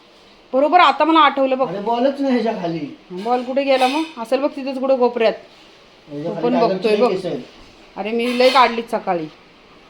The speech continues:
Speaker 2: झाडू दे ना.
Speaker 1: नको, आता राहू दे, आता काय नको करू, मी कचरा काढलाय का बस.
Speaker 2: बॉल नाही त्याच्या तिथे.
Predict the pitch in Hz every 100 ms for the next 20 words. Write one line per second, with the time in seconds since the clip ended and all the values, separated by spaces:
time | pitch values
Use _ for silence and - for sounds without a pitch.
0 | 139 156 180 220 233 175 - - - -
1 | 254 330 339 359 330 330 339 359 349 349
2 | 349 359 349 330 320 320 311 302 277 262
3 | 262 262 240 202 185 190 185 165 160 131
4 | 135